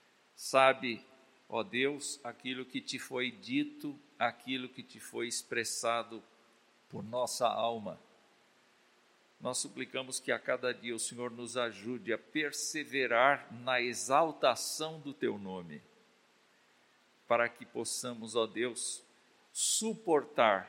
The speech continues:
o jugo das, dos problemas, das lutas, das dificuldades que passamos todos os dias. E nós suplicamos, ó Deus, nesta hora, que o Senhor seja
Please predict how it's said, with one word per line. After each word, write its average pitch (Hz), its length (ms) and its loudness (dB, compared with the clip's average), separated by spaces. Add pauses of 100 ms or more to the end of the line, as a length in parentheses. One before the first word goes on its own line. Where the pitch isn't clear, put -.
(320)
o 123 140 -10
jugo 156 640 0 (1800)
das, - 500 4 (1600)
dos 135 220 -6
problemas, 135 720 0
das 113 340 -2
lutas, 143 880 -4 (1040)
das 127 340 0
dificuldades 120 840 0
que - 120 -12
passamos 104 680 -2
todos 101 360 -2
os 104 220 -10
dias. - 600 -12 (880)
E - 60 -12
nós 139 220 0
suplicamos, 123 920 -6
ó 120 100 0
Deus, 127 380 -2
nesta 117 340 -4
hora, 117 320 2
que - 160 -20
o 110 60 -10
Senhor 113 360 -8
seja 107 540 -6